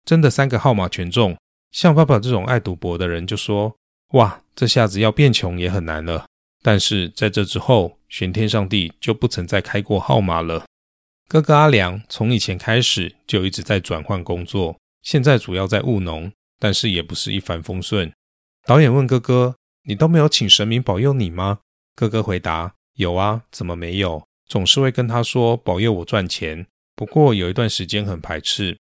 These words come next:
就会觉得说，别人向你求都可以赚钱，为什么我不行？”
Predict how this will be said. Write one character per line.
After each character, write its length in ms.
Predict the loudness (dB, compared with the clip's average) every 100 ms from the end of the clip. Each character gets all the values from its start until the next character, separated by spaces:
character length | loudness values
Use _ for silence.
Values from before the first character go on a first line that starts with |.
| _ -2
就 140 | 2
会 100 | 2
觉 140 | 2
得 100 | -2
说， 420 | -2 0 0 0 -2 _ _
别 120 | 0 4
人 140 | 4
向 220 | 4 2
你 40 | 0
求 460 | -4 -4 -6 -6 -6
都 100 | -4
可 140 | -2
以 40 | -2
赚 240 | -2 -2
钱， 380 | -4 -8 -10 -14 _ -2
为 80 | -2
什 120 | 0
么 140 | -4
我 80 | -6
不 140 | -4 -2
行？” 400 | -2 -4 -12